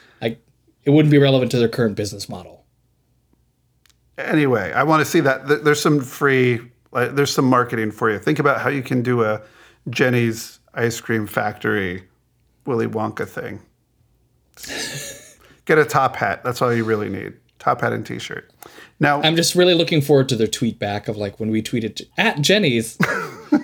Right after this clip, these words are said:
Speaker 1: in our podcast about storytelling and animation, we talk about your ice cream.
Speaker 2: Just to
Speaker 1: Okay.
Speaker 2: talk about how this could have,
Speaker 1: <laughs>
Speaker 2: okay. Let me ask this question before we get deep into our meat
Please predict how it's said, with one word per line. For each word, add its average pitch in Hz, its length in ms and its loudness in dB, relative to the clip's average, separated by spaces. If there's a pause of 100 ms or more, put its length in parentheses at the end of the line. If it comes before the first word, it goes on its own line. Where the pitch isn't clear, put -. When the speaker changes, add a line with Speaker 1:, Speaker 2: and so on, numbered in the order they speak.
(360)
Speaker 1:
in 240 120 6
our 233 80 4
podcast 208 400 4
about 147 140 4
storytelling 165 480 4
and 143 100 4
animation, 143 360 2
we 156 80 2
talk 131 200 0
about 147 120 4
your 175 120 2
ice 214 160 2
cream. 104 320 0 (680)
Speaker 2:
Just 196 280 2
to 240 60 2
Speaker 1:
Okay. - 80 2
Speaker 2:
talk 196 240 4
about 190 240 4
how 185 500 2 (760)
this 196 320 2
could - 280 2
have, 143 600 0
Speaker 1:
<laughs> - 40 -10
Speaker 2:
okay. 104 400 0 (1400)
Let 208 140 2
me 240 120 4
ask 170 320 0
this 147 280 2
question 110 720 -2 (480)
before 147 320 2
we 143 140 0
get 131 440 0
deep 127 280 2
into 117 720 0
our 113 360 2
meat 123 540 0